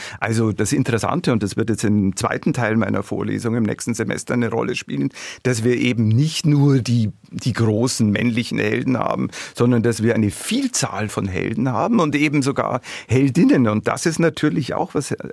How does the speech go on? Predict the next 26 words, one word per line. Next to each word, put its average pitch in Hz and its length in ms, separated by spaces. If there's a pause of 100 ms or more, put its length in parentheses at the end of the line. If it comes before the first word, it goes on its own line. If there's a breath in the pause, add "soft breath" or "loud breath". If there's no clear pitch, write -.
Herausragendes, 135 840 (480 loud breath)
was 120 240
wir 123 280
also 117 220
in 113 100
der 123 100
Moderne 127 680
jetzt 117 440
fast - 280
vergessen 123 520
hätten. 156 560
Also 135 240
hier 135 320
gibt - 340
es 156 300 (240 loud breath)
solche 127 400
Identifikationsfiguren, 139 2250 (240 loud breath)
denken 117 260
Sie 110 140
an 110 120
Ti-, - 240
Antigone, 135 640
die 170 280
für 175 260
etwas 151 380
einsteht, - 680